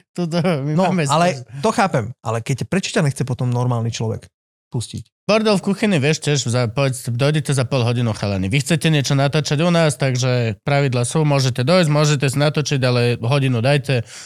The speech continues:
Speaker 1: a tuto najmladší to vydrží.
Speaker 2: Ale viac menej bolo už, akože, oveľa viacej bolo tých pozitívnych reakcií na to.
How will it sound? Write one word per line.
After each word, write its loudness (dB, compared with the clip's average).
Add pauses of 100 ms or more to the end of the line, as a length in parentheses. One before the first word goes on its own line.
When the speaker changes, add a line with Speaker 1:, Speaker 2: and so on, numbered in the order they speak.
Speaker 1:
a -6
tuto -4
najmladší -4
to -6
vydrží. -4
Speaker 2:
Ale 2
viac 0
menej 2
bolo 0
už, -2 (260)
akože, -2 (440)
oveľa 0
viacej -2
bolo -2
tých -10
pozitívnych -6 (220)
reakcií -6
na -4
to. -8